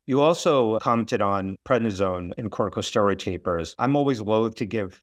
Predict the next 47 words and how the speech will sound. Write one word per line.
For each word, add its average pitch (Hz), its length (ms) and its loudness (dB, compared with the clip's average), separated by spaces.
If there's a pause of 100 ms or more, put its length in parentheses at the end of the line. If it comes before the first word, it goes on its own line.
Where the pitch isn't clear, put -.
(120)
oral 113 240 2
steroids 107 500 0
or 101 100 0
systemic 101 460 -4
steroids 101 420 0
in 98 120 -2
general 120 420 2
for, 98 260 -4
for - 80 -4
any 127 220 2
patients 90 540 -6
because 95 320 -6
of 87 140 -8
the 95 60 -10
systemic 104 460 -2
side 135 300 2
effects. 95 360 -2
But - 340 -2
one 127 180 2
aspect 127 380 0
is 104 100 -2
I 104 80 4
have 107 100 0
to - 80 -16
be 104 80 -4
very 101 200 -2
careful 127 340 0
about 98 280 2
is 90 140 -4
a 92 140 -2
too - 240 -4
short 110 240 -2
of 90 80 -4
a - 20 -4
taper, 123 400 0
as 87 100 -6
you 92 100 -4
mentioned. 104 680 -2
Patients - 360 -4
will 120 80 0
flare 165 340 4
if 92 180 -2
you 98 80 -4
taper 101 440 0
off 95 220 2
too 92 200 -6
quickly. 90 560 -4